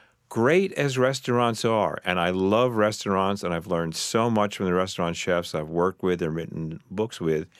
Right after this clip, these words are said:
if you eat out every night and you just order the thing that sounds most yummy on the menu, uh, whether it's, uh, you know, a hamburger joint or, uh, you know, a pretty pricey restaurant,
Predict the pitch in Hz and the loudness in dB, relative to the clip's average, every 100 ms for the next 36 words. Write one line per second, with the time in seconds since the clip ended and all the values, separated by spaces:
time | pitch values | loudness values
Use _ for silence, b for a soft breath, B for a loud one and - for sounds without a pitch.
0 | b b b b - 156 170 160 143 127 | b b b b -4 0 2 2 4 4
1 | 113 98 110 120 113 101 90 87 - 87 | 4 4 4 2 4 4 4 0 -2 -2
2 | 85 85 104 - 98 98 87 87 - 95 | 0 0 -2 0 2 2 0 -2 -2 0
3 | 90 82 98 92 87 87 98 95 90 98 | -2 -2 -2 -2 -2 -2 -2 -2 0 2
4 | 98 92 90 87 92 92 80 71 78 b | 2 2 0 2 2 0 -2 -6 -10 b
5 | b b b - 87 82 80 76 50 - | b b b -10 -4 0 0 0 -4 0
6 | 110 113 101 90 - 95 85 82 78 - | 2 4 2 0 -2 0 2 2 0 -4
7 | - 101 90 87 95 110 131 120 113 107 | -6 -2 0 0 0 0 0 0 0 0
8 | 107 104 107 - 90 82 80 76 - - | 2 2 0 -2 0 2 0 -2 -8 -8
9 | 80 76 - - 127 107 95 - 104 98 | -8 -8 -10 -12 -8 -6 -8 -4 -4 0
10 | 104 95 98 95 98 - 82 78 76 | -2 0 0 0 0 -2 -2 0 -2